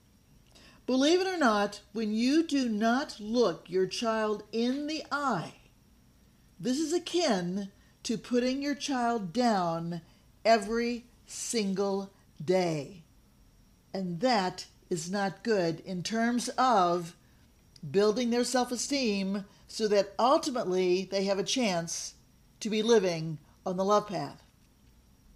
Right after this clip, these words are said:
So since you obviously don't want that scenario to happen, what is the solution? Well, my recommendation might seem a bit harsh, particularly if the phone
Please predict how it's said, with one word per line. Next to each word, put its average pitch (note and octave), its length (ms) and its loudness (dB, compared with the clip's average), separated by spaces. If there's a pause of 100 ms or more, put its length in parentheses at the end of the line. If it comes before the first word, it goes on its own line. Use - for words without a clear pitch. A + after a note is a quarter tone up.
(760)
So C4+ 160 -2
since D4+ 300 0
you C4+ 180 0 (180)
obviously A#3+ 1000 2
don't A3+ 320 0
want G3+ 300 0 (140)
that G#3 460 0
scenario G3 540 -2
to F3 100 -6
happen, F3 640 -6 (720)
what E3+ 160 -4
is E3+ 120 -2
the G3+ 80 2
solution? B3+ 800 2 (1120)
Well, C4+ 100 4
my E4+ 320 2
recommendation C4+ 800 0
might B3+ 220 -2
seem C#4 240 -2
a A#3+ 40 0
bit G#3 220 -2
harsh, A3+ 480 2
particularly A#3+ 1040 0 (1000)
if - 180 -2
the A#3+ 80 0
phone C#4 720 0